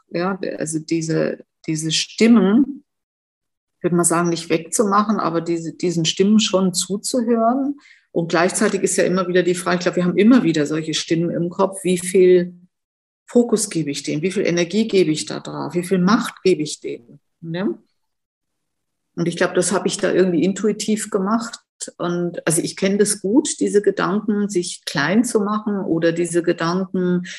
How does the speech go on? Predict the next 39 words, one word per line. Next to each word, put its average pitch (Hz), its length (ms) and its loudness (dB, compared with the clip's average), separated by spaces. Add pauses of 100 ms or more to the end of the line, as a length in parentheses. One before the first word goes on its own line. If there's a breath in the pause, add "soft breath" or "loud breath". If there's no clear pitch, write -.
(140 loud breath)
machen 185 180 -2
wir 180 40 -2
es 165 120 -6
mal 165 140 -2
im 160 60 -2
Interview, 190 800 2 (440 loud breath)
äh, - 100 -8 (680)
wenn 175 140 -2
du 175 180 2
eine 165 280 -4
Frau 160 280 -4
fragst 175 460 -2
und 170 60 -4
sagst, 165 180 -4
„So, 180 120 0
das 180 200 -2
ist - 80 -8
die 170 60 -4
Stellenanzeige, 190 1080 -2
ähm, 170 880 -12
das 170 200 -2
und 165 100 -6
das 165 120 -2
sind 165 160 -8
die 165 100 -4
Anforderungen, 180 1000 -4
wo, 156 180 -2
wo 165 100 0
fühlen 190 240 -2
Sie 170 120 -6
sich 160 240 -10
denn 160 140 -8
besonders 175 420 -2
sicher, 185 260 0
was 147 180 -8
können 180 140 -2
Sie 170 80 -4
denn 160 140 -6
besonders?“ 170 520 -6